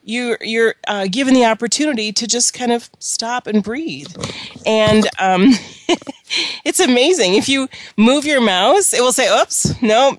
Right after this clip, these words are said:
gotta go back," you know? So, um, you know, there's all kinds of different ways to set yourself up for success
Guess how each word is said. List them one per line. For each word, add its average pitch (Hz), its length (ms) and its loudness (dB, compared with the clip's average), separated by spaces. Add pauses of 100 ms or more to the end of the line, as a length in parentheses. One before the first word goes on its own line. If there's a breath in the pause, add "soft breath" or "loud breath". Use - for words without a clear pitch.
(140)
gotta 208 200 -4
go 247 100 -4
back," 254 440 -4 (120)
you 294 200 0
know? 214 240 4
So, 247 480 0 (560 loud breath)
um, 208 420 2 (240)
you 233 100 -6
know, 233 120 2
there's 277 200 0
all 349 140 0
kinds 294 260 0
of 294 60 -4
different 233 240 -2
ways 233 320 -4
to 220 160 0
set - 240 0
yourself 233 420 -4
up - 140 -2
for 208 140 -8
success 233 720 -2